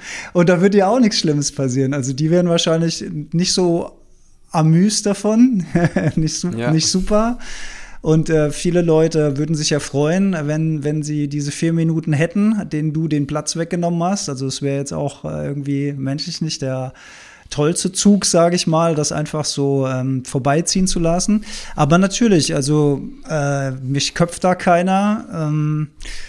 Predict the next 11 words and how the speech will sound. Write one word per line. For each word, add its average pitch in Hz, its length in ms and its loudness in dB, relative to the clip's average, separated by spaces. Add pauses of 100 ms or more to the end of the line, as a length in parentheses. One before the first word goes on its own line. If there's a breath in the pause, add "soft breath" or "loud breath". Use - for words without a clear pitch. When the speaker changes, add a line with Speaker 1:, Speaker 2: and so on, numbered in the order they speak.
(280 loud breath)
Speaker 1:
ich - 160 -12
werd 170 340 0
wahrscheinlich 175 360 4
nicht 180 160 4
noch 180 160 4
mal 165 180 6
eingeladen 180 640 4
danach, 180 520 -2
aber, 143 580 -2 (160)
ähm, 147 260 -4
Speaker 2:
Ja. 143 100 -4